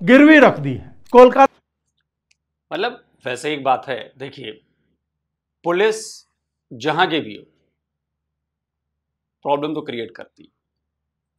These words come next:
Speaker 2: कभी रिश्वत लेके अपराधियों को बचाएगी, कभी रिश्वत लेके बेगुनाहों को फंसाएगी, ऐसी चीज़ें होती हैं। मैं ये नहीं कह रहा कि हर पुलिस में भर्ती हुआ हर एक बंदा ऐसा करता है, नहीं।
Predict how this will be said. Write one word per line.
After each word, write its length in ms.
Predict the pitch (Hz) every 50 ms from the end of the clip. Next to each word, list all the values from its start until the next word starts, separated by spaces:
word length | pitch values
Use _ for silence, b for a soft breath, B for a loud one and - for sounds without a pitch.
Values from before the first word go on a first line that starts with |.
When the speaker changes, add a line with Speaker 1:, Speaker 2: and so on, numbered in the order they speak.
| _ _ _ _ _ _ _ _ _ _ -
Speaker 2:
कभी 960 | 139 123 117 131 131 131 127 127 123 120 120 120 120 117 117 117 113 113 113
रिश्वत 280 | 123 127 - - 139 135 135
लेके 580 | 131 127 123 - 135 127 123 120 117 110 107 104
अपराधियों 680 | 117 113 - - 117 110 - 123 123 - 123 139 147
को 100 | 143 151
बचाएगी, 720 | 135 135 131 143 135 143 147 151 147 156 - - 120 - - _ _
कभी 160 | - 127 131 131
रिश्वत 320 | 127 123 - - 147 - 123
लेके 360 | 127 131 139 143 139 - 143
बेगुनाहों 540 | 131 120 139 135 127 131 127 127 127 139 135
को 100 | 135 135
फंसाएगी, 720 | 127 - 117 - 120 123 147 185 185 160 165 151 - 110 _ _ _ _ _ _ _ _ _ _ _ _ -
ऐसी 180 | - 131 - 190
चीज़ें 300 | 185 - 185 185 208 185
होती 300 | 135 131 143 139 180 156
हैं। 80 | 120 104
मैं 120 | 117 123
ये 120 | 135 156
नहीं 100 | 165 185
कह 60 | - 180
रहा 100 | 180 165
कि 220 | 165 156 - _ _ _ _ _ _ _ _ _ - -
हर 80 | 139 147
पुलिस 580 | - - 151 151 156 156 156 - - _ _ _ _ _ _ _ _ _
में 380 | 131 135 143 143 139 139 127 113
भर्ती 340 | 117 123 127 110 - 143 139
हुआ 300 | 123 123 135 131 131 120
हर 160 | 104 113 120
एक 260 | 131 143 147 143 -
बंदा 340 | 113 113 117 123 123 123 117
ऐसा 160 | 107 104 104
करता 260 | 98 - 107 - -
है, 60 | 135 135
नहीं। 180 | 120 95 -